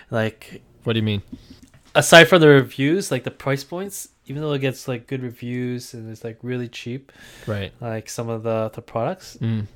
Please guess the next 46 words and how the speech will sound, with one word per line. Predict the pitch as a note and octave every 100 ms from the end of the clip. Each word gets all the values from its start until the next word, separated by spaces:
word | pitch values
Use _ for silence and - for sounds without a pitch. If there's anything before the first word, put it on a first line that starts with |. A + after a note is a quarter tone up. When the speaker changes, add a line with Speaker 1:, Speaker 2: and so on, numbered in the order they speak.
| -
Speaker 1:
you | B2
know, | A2+ A#2 D3
it's, | C3+ - - -
it | C3+
kinda | - F3+
shows. | C#3 - A#2+ G#2 - - - - -
Speaker 2:
Okay. | B2+ G#2 G#2+ F#2+ - -
Speaker 1:
But, | B2+ C3+ C3+ -
you | E3
know, | C3+
I, | C#3 C#3 C#3 D3
I | C#3
knew | C#3 D3+ D3+
that | C#3+ -
going | C3 B2+ A#2+
in, | A2+ D3+ G3 D3
and, | C3 B2 B2 B2 B2 C#3
you | C3
know, | A#2
I'm | A#2
still | - C#3
happy | A#2+ B2 B2
with | A#2 A2
the | G#2+
furniture | - A#2 A2 A2+
I | G2+
had. | G#2+ F#2+ - _ -
Like, | A2
on | A2+
the | A2
photos, | - - C3+ C3+ A2
it |
looks | A2 G#2+ -
great, | - A2 E3 - -
Speaker 2:
Mm-hmm. | - G#2 A#2 - -
Speaker 1:
but | A2+ A#2 A2
then | A#2 A2+ A2+
in | A2+ A2
real | A#2 A2+
life, | A2+ C3 B2+ -
then | G#2+ G#2 G#2+
you | A2+ A2+ A2+
know | A#2 A2+
that | G#2+
the | G#2
materials, | G#2+ - A#2 A2 G2+ G2+ - - - -